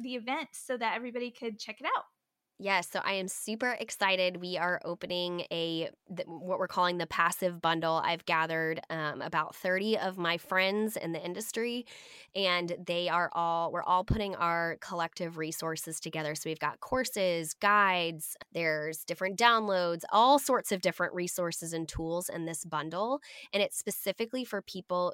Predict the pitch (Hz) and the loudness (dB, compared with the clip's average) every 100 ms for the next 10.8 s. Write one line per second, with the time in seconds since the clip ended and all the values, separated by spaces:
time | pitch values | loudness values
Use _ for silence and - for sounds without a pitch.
0 | 180 196 175 170 160 151 - 180 - 170 | -4 -4 -2 -2 -2 -2 -4 -6 -6 -6
1 | 156 147 - - 160 156 143 139 139 147 | -4 -4 -6 -6 -6 -8 -10 -10 -10 -10
2 | 143 - 147 143 143 139 - 143 - - | -10 -10 -8 -8 -8 -8 -8 -8 -8 -6
3 | 156 151 170 165 160 156 147 - 208 170 | -6 -6 -6 -6 -2 0 0 -2 -6 -4
4 | 165 - 160 - 160 160 151 156 147 147 | -6 -4 -4 -6 -6 -6 -4 -2 -2 -2
5 | 151 - - - - 170 165 156 - 156 | -8 -14 -20 -16 -4 -2 0 -2 -4 -4
6 | 160 160 156 - 151 151 151 - 143 - | -2 -4 -4 -2 -2 0 -4 -2 -2 -4
7 | 147 147 170 254 254 247 233 220 220 - | -8 -4 0 0 0 0 2 2 -2 -8
8 | _ - 175 - 170 165 165 156 - 160 | _ -6 -6 -2 0 0 0 -2 -6 -8
9 | - 160 165 - - 170 160 160 - 165 | 2 4 4 0 -4 -2 -2 -2 -2 -2
10 | 160 156 - 156 151 147 147 | -4 -4 -4 -4 -4 -4 -6